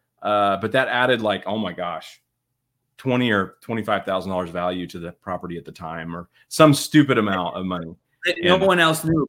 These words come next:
Speaker 2: about.
Speaker 1: No one else knew it, but I knew because I looked at a hundred houses in that neighborhood, and I knew the houses. And when I saw the pictures, I was like, "Nope, something's wrong with that listing." Like, the agent that listed that property does not know that neighborhood,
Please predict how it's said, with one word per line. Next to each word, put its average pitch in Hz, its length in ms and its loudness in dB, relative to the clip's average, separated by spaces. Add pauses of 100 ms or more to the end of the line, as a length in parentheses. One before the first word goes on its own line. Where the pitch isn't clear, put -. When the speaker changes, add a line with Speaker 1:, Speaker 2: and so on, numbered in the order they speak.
Speaker 2:
about. 87 220 -10 (640)
Speaker 1:
No 131 200 8
one 202 140 8
else 170 240 4
knew 151 160 6
it, 92 220 -2 (280)
but 127 140 4
I 143 160 4
knew 165 260 4
because 123 300 0
I 110 140 2
looked 127 300 -2
at 113 140 0
a 101 120 -2
hundred 135 340 0
houses 107 480 -4
in 107 160 -4
that 107 140 -4
neighborhood, 92 600 -6 (360)
and 101 120 -4
I 107 60 0
knew 131 180 4
the 139 80 4
houses. 104 380 -2
And 110 160 -4
when 110 100 -2
I 104 80 -2
saw 123 240 0
the 135 100 -2
pictures, 127 460 -6
I 90 80 -2
was 104 180 -4
like, 92 260 -4 (480)
"Nope, 110 360 -2
something's 113 420 -4
wrong 104 200 0
with 110 120 -4
that 90 220 -2
listing." 95 440 -8 (460)
Like, 101 320 -2
the 110 240 -2
agent 131 360 0
that 98 160 -4
listed 117 340 -4
that 131 220 0
property 104 440 -2
does 92 280 -8
not 107 220 -4
know 120 120 -4
that 113 180 -2
neighborhood, 120 600 -4